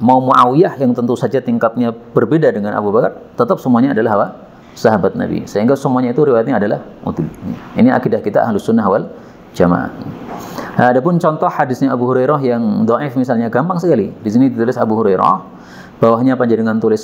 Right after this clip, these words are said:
maudhu atau palsu, akan muncul. Nah, ini hadis maudhu diriwayatkan dari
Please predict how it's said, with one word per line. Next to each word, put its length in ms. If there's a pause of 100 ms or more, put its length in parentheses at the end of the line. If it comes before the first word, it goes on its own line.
maudhu 400
atau 160
palsu, 560
akan 240
muncul. 320 (1040)
Nah, 320
ini 160
hadis 400
maudhu 480
diriwayatkan 560
dari 240